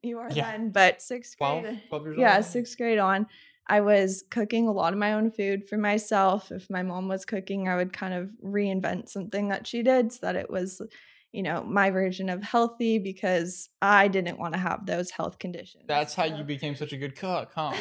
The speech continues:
Speaker 1: <laughs>
Speaker 2: That makes sense.
Speaker 1: No. Um, yeah, we've been having some good dinner
Speaker 2: Some great
Speaker 1: parties. <laughs>
Speaker 2: dinners. Yes, absolutely.
Speaker 1: Um, but yeah, so I just became super obsessed from that age, and I feel like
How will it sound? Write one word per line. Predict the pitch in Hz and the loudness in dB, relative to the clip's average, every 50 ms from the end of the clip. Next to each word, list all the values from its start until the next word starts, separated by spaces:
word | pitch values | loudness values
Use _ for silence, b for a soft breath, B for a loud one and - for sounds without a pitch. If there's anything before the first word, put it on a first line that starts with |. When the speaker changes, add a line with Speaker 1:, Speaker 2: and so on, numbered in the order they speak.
| 392 359 | -8 -10
Speaker 1:
<laughs> | 320 - 320 302 | -12 -16 -6 -2
Speaker 2:
That | - 165 165 165 | 2 2 2 2
makes | 170 175 165 165 269 233 214 | 2 0 -2 0 0 0 0
sense. | 214 202 185 160 139 - - - - - - - - | 0 0 0 0 -4 -8 -14 -18 -20 -20 -20 -6 -2
Speaker 1:
No. | 220 226 196 - - - B B B B B B B B - | 0 0 0 0 -4 -8 B B B B B B B B 2
Um, | 233 233 226 226 214 196 180 170 180 180 185 220 - | 6 6 8 8 6 4 2 0 -2 -4 -4 -4 2
yeah, | 190 196 175 | 4 4 6
we've | 185 208 208 | 6 4 4
been | 247 254 | 4 4
having | 214 202 202 208 220 | 4 4 2 0 0
some | - 208 202 | 0 0 0
good | - 196 190 | 0 0 -2
dinner | 185 180 180 180 180 | -2 -4 -8 -8 -6
Speaker 2:
Some | - 151 139 | -4 -4 -2
great | 131 151 185 185 165 151 | 2 4 6 6 4 6
Speaker 1:
parties. | |
<laughs> | 139 | 4
Speaker 2:
dinners. | 143 135 131 127 120 120 - - 156 | 2 2 2 0 -2 -2 -4 -2 2
Yes, | 151 139 127 127 127 - - - | 4 4 4 4 0 -6 -4 0
absolutely. | 151 147 143 143 143 143 143 131 131 127 131 131 B B B B - | 0 0 0 -2 -4 -6 -6 -6 -6 -8 -10 -12 B B B B 2
Speaker 1:
Um, | 220 226 220 202 185 175 165 170 160 180 208 190 - | 6 8 8 8 8 6 2 0 -4 -6 -6 -4 4
but | - 226 233 | 6 6 8
yeah, | 233 240 277 269 247 | 10 10 10 8 8
so | 233 - 208 196 | 6 4 4 6
I | 196 160 196 202 208 | 8 8 8 6 6
just | 202 208 214 214 - - 208 | 4 2 0 0 -2 -4 -2
became | 214 220 220 254 214 202 208 | -2 0 0 2 2 0 0
super | 208 - 208 208 - 196 202 | -2 -4 -8 -4 -2 -2 -2
obsessed | 202 208 - - - 196 190 196 190 - - - - 240 | -2 -2 -4 2 4 6 6 4 2 -2 -10 -12 -12 -6
from | - 202 202 | -4 0 4
that | 208 220 208 - - | 6 6 6 6 4
age, | 208 196 208 202 185 | 4 4 4 4 2
and | 170 175 170 | 0 -4 -4
I | 165 180 | -4 -4
feel | - 208 196 | -2 0 2
like | 190 180 180 185 | 2 2 2 -2